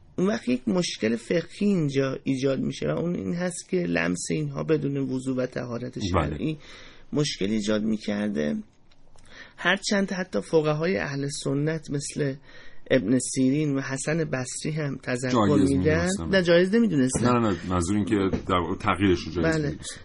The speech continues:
Speaker 1: تذکر می‌دن که این آیات نباید روی سکه باشه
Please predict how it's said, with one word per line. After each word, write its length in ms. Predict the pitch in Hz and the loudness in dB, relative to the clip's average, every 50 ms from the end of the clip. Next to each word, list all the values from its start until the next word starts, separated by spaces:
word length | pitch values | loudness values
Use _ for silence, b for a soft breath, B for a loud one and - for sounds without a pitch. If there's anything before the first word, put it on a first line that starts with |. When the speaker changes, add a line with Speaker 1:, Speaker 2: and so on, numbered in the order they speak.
| - - | -10 -4
Speaker 1:
تذکر 580 | - 175 170 180 180 175 175 - 208 208 226 240 | -2 0 0 2 0 0 0 0 0 0 2 2
می‌دن 360 | 247 254 226 262 - - - | 2 2 2 2 2 2 0
که 180 | - - - 247 | -2 -2 -4 -2
این 280 | - - 240 - - | 0 2 2 2 2
آیات 320 | - 190 180 185 190 202 - 226 | 2 2 4 4 2 2 0 0
نباید 460 | 226 208 190 156 139 131 123 143 139 | 0 2 2 2 2 2 0 0 -2
روی 300 | 139 139 139 139 135 135 | -2 0 0 0 0 -2
سکه 480 | - - - 135 123 - - - 147 | -4 -4 -4 -4 -4 -4 -4 -4 -2
باشه 500 | - 127 127 123 113 - - 120 117 - | 0 0 -2 -2 -2 -4 -6 -6 -8 -10